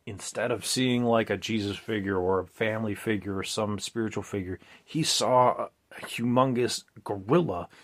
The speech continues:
in his room, and the swirling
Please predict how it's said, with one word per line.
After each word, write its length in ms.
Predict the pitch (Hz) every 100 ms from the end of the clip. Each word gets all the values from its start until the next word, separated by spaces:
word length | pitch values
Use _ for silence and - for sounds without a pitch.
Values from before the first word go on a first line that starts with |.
| _ _
in 180 | 143 143
his 260 | 135 117
room, 440 | 98 143 131 107 101 _ - _
and 400 | 127 131 123 117 - _ _
the 360 | 117 113 113 107
swirling 920 | - - - 117 123 127 123 117 113